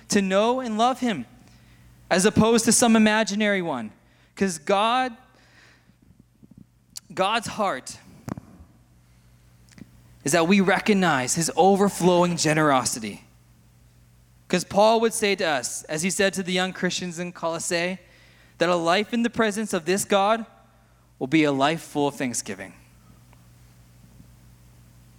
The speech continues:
His prayer for the church is that it would grow in knowledge, that it would grow in endurance, that it would grow in thanksgiving. That we as a church would grow in knowledge and endurance and thanksgiving.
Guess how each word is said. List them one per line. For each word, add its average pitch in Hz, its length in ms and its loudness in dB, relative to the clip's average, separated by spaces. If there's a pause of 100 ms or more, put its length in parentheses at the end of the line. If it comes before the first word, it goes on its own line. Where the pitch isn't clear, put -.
(180)
His 180 200 2
prayer 190 300 4
for 190 120 -2
the 185 120 2
church 175 280 2
is 147 80 -4
that 160 100 4
it 165 60 2
would 160 120 0
grow 160 200 2
in 151 140 -8
knowledge, 147 540 -2 (260)
that 135 160 -4
it - 20 -4
would 135 120 -8
grow 139 260 0
in 139 60 -2
endurance, 127 520 -4
that 120 180 -6
it 120 40 -2
would 113 120 -4
grow 113 220 -4
in 107 120 -10
thanksgiving. 101 580 -14 (220)
That 131 180 -2
we 175 340 -2 (140)
as 143 100 -4
a 151 80 -4
church 165 340 0
would 147 120 -6
grow 143 160 0
in 127 160 -2
knowledge 151 500 -2 (240)
and 151 80 -2
endurance 139 600 0
and 127 200 -8
thanksgiving. 104 640 -4